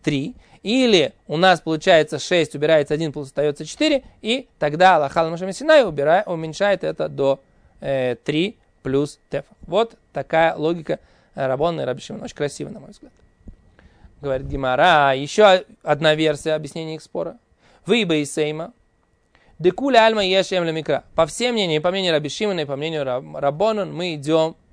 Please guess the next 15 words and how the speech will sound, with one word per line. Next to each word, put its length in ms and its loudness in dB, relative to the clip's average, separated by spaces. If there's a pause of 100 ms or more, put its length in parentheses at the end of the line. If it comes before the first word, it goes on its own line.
за 400 2
микра, 420 4
то 80 -8
есть 80 -6
за 80 -2
чтением 460 -6
в 40 -20
Торе. 280 -10 (640)
За 160 2
чтением 520 0
нашим, 340 -2
нашей 240 -12
традиции 500 -6
чтения. 560 -6 (1040)
Да? 240 -6